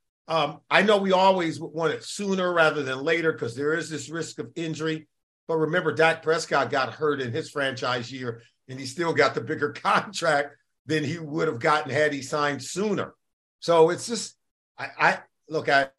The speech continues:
the franchise is not meant to be punitive. Once you're deemed to be on the top five, one of the top five guys at your position, the market speaks to that.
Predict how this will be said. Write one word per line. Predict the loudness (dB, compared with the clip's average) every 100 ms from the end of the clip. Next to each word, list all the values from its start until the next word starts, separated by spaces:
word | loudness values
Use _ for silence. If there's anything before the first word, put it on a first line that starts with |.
| -14
the | -8
franchise | 0 2 4 4 4 4
is | 0
not | 4 6 4
meant | 2 0 0 -6
to |
be | -10 -10
punitive. | -12 -6 -2 -2 -4 -8 -14 _ _ _ _ _ _ _ _
Once | -8 0 0 0 -4
you're | -6
deemed | -6 -6 -4 -4 -6
to |
be | -6 -4 -2 -2 -4 -8 _ _ _ _
on | -10
the | -8
top | -4 2 2 0
five, | -4 0 2 2 0
one | -2 -4
of | -6
the |
top | -4 -4 -4 -2
five | -2 0
guys | 2 2 2
at | -2 -6
your | -2 -2
position, | -2 -12 -8 -6 -8 -10 -16 _ _ _ _
the | -10
market | -4 2 2 2 -6 -14 _ _ -18
speaks | -16 -4 -2 -2 -8 -16 -18 _ -8
to | -2
that. | 0 0 -4